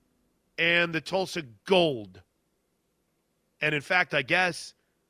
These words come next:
uh, Lynn Casey, who is a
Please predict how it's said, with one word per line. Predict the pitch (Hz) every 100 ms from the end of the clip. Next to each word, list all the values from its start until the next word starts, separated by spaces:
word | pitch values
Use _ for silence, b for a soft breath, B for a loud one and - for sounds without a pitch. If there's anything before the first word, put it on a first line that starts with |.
| _ _ _ _ _ -
uh, | 139 131 123 -
Lynn | 143 160
Casey, | 147 - 165 170 - 127
who | 113 131
is | 131 117
a | 131 123 113 107 101